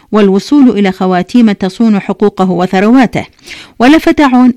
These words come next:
إلى التطورات الإقليمية والدولية المتسارعة التي تعيش في كنفها لبنان، وقال: "نسعى في ظل الأجواء المشحونة بالأحداث أن يبقى بلدنا بعيداً عن كل التجاذبات والتأثيرات."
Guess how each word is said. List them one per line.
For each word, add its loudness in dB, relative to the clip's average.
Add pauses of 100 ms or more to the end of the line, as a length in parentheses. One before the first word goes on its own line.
إلى 2
التطورات -2
الإقليمية 0
والدولية -2
المتسارعة 0
التي 0
تعيش -4
في -2 (400)
كنفها 0 (140)
لبنان، 2 (280)
وقال: 2
"نسعى 0
في 0
ظل 4
الأجواء -4
المشحونة -2
بالأحداث -2 (380)
أن -4
يبقى -4
بلدنا -2
بعيداً 2
عن 0
كل 2
التجاذبات -2 (280)
والتأثيرات." -8